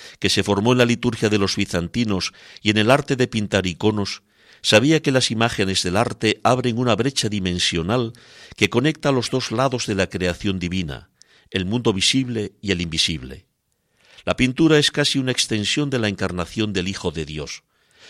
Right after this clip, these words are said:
quien continúa incorporando materiales para irradiar su gloria. Para el Greco, por tanto,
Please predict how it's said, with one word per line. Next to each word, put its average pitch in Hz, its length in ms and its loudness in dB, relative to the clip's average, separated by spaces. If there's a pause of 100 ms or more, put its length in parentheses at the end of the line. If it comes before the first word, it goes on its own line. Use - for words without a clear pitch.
(220)
quien 120 180 2
continúa 117 480 2
incorporando 135 720 2
materiales 113 720 -2
para 98 240 0
irradiar 95 540 -2
su 92 220 -4
gloria. 76 500 -6 (760)
Para 78 200 -2
el 76 100 -8
Greco, 98 540 -4
por - 180 -6
tanto, 101 480 -4